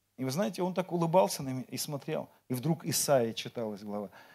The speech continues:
«На подвиг души своей он будет смотреть с довольством». И я знал, что он был доволен не собой. Он не эгоист. Он так был доволен, что все мы не будем переживать то, что он пережил. Что все мы вернёмся к Отцу.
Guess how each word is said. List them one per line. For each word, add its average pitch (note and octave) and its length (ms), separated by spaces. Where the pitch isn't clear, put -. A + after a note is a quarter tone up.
«На B2 140
подвиг C3+ 480
души A#2 360
своей - 440
он G#2+ 160
будет A#2+ 280
смотреть A2 460
с - 20
довольством». G2 540
И C3+ 100
я F3 140
знал, F#3 280
что F#3 200
он F3+ 80
был E3 160
доволен D#3 420
не D3+ 120
собой. D3+ 540
Он C#3+ 220
не D3+ 140
эгоист. C3 560
Он B2+ 140
так C3 240
был C3+ 160
доволен, A#2+ 560
что - 180
все D#3 340
мы C#3+ 420
не C#3+ 160
будем D3+ 320
переживать D3 580
то, C#3 100
что - 180
он D3 100
пережил. C3+ 540
Что - 180
все - 300
мы E3+ 320
вернёмся D3 580
к - 80
Отцу. C3 380